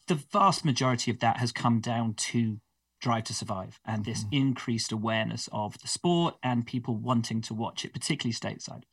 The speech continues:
Speaker 1: It, and it was all kind of this perfect storm whereby you had the first couple of series of it and it had done good numbers, but then covid hit.
Speaker 2: Mm-hmm.
Speaker 1: And people were sat at home, you know, didn't know what to watch.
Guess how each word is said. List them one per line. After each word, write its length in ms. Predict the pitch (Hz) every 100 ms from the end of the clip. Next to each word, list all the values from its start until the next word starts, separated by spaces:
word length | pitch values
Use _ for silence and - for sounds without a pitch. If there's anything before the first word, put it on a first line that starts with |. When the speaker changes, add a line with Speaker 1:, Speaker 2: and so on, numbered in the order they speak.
| - -
Speaker 1:
It, 120 | 185 -
and 160 | 185
it 120 | 185 180
was 180 | 160
all 220 | 196 214 185
kind 260 | - 139
of 60 | 135
this 160 | 131 -
perfect 560 | - - 160 135 -
storm 540 | - - 151 139 117 107
whereby 400 | 123 123 127 123
you 180 | 113
had 220 | 117 139 131
the 80 |
first 280 | - 160 156
couple 220 | - 139
of 80 | 120
series 400 | - 147 143 131
of 120 | 127
it 160 | 127 123 _ _ - - - _ _ _
and 460 | 135 123 120 113 110
it 60 | -
had 100 | 127
done 200 | 190 170
good 240 | 117 147
numbers, 560 | 131 156 151 98 - - _ _ _
but 160 | 120 135
then 180 | 147 123
covid 340 | 180 156 110
hit. 180 | 101 - _ _ _ -
Speaker 2:
Mm-hmm. 280 | 95 85 85 - _
Speaker 1:
And 120 | 170 175
people 220 | 208 180
were 60 |
sat 200 | 151 156
at 100 | 131
home, 440 | 120 120 117 117 113 _
you 100 | 123
know, 100 | 113
didn't 200 | 113 143
know 80 | 123
what 100 | 117
to 60 | 107
watch. 560 | 113 113 - - -